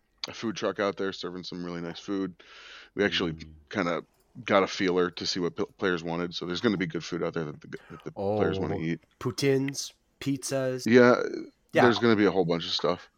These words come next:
Speaker 2: Maybe you should, <laughs> you should suggest to some of them, maybe don't whack yourself full of carbs 'cause you're gonna hate yourself in the second half of the day. But, uh,
Speaker 1: Eh, that's
Speaker 2: then
Speaker 1: how it
Speaker 2: again
Speaker 1: goes.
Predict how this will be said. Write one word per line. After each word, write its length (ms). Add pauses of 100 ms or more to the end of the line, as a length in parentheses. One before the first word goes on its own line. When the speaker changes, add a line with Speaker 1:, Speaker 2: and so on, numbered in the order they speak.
Speaker 2:
Maybe 240
you 140
should, 340
<laughs> 40
you 80
should 440
suggest 400
to 80
some 200
of 60
them, 120
maybe 240
don't 340
whack 240
yourself 360
full 180
of 60
carbs 460 (520)
'cause 100
you're 120
gonna 120
hate 280
yourself 360
in 60
the 60
second 300
half 260
of 60
the 60
day. 440
But, 360
uh, 320 (540)
Speaker 1:
Eh, 220
that's 160
Speaker 2:
then 80
Speaker 1:
how 60
it 100
Speaker 2:
again 60
Speaker 1:
goes. 340